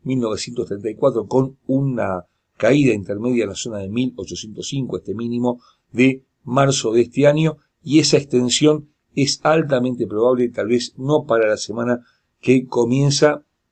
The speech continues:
la semana próxima, sino para las próximas semanas, inclusive dentro de este primer semestre de dos mil veintitrés. Los indicadores mantienen señales alcistas totalmente confirmadas en estas,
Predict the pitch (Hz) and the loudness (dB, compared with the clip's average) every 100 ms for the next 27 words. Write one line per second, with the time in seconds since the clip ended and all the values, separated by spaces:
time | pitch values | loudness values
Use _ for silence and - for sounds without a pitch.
0 | _ - 101 107 123 131 131 131 123 - | _ -18 -10 -4 -2 -2 -2 -4 -8 -8
1 | 107 127 - _ _ _ _ 143 147 143 | 0 0 0 _ _ _ _ 2 2 -2
2 | 139 98 - 123 117 113 113 - 123 127 | -4 -8 -2 -2 -2 -6 -8 -6 -4 0
3 | 135 139 _ _ _ _ 139 135 127 - | -2 -4 _ _ _ _ -4 -4 -4 -2
4 | 147 143 139 _ _ _ 131 131 117 107 | 2 2 0 _ _ _ 0 0 0 -2
5 | 104 90 110 113 110 113 113 98 92 90 | -4 -6 -6 -4 -4 -6 -6 -4 -4 -6
6 | 98 110 104 - 98 98 87 87 - - | -6 -10 -12 -10 -4 -4 -6 -12 -14 -16
7 | - _ _ _ _ 131 135 113 101 98 | -20 _ _ _ _ 2 2 -2 -4 2
8 | 120 127 131 _ _ - 104 104 110 135 | 4 4 0 _ _ -8 -4 -4 0 0
9 | 123 - 104 117 107 - 104 - 139 143 | 0 -4 -6 -6 -6 -6 -6 -4 -6 0
10 | 139 131 _ _ _ - 156 135 113 120 | 0 0 _ _ _ 2 4 4 0 -2
11 | - 95 110 104 104 117 120 - _ _ | -6 -8 -8 -8 -2 0 0 -2 _ _
12 | _ 107 110 - 107 101 - | _ -6 -6 -2 -2 -2 -4